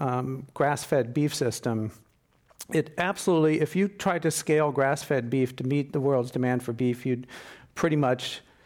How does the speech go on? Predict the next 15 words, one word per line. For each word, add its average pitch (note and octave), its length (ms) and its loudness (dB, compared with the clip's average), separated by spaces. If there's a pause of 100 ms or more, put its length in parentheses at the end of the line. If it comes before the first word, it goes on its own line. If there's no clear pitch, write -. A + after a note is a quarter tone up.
(440)
you D#3 100 0
know, A2+ 280 0
a C#3 40 0
hundred D#3 240 -2
percent B2 280 0
of A#2+ 160 0
the - 40 -2
Earth's B2+ 220 0
land A#2 240 0
area A2+ 260 2
would A2 180 -4
be A2+ 280 0 (240)
used B2 240 -2
for - 140 -2
that. G2+ 280 2